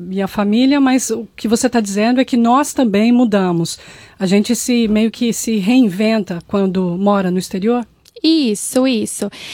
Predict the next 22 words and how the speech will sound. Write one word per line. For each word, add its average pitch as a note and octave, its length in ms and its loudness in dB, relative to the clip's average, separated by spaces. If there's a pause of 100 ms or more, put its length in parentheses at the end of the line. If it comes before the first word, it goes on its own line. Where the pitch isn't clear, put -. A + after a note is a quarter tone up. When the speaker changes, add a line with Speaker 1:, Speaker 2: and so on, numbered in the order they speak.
(220)
Speaker 2:
Existe, C4+ 640 -2
existem C4 380 -2
até C#4 160 -4
algumas C4+ 300 -2
teorias A#3+ 480 -2
que B3+ 160 -6
dizem A3+ 580 -2
que A3+ 240 -4
quando C4+ 460 -2
a B3 80 0
gente A#3 280 -4
fala A#3 300 0
uma A3 160 -2
segunda G#3+ 400 -4
língua, C4 360 0
a - 20 0
gente B3 260 -4
desenvolve B3 540 0
uma C4+ 160 2
segunda C4+ 340 -2
personalidade, A#3 920 -2
né? G#3 240 -4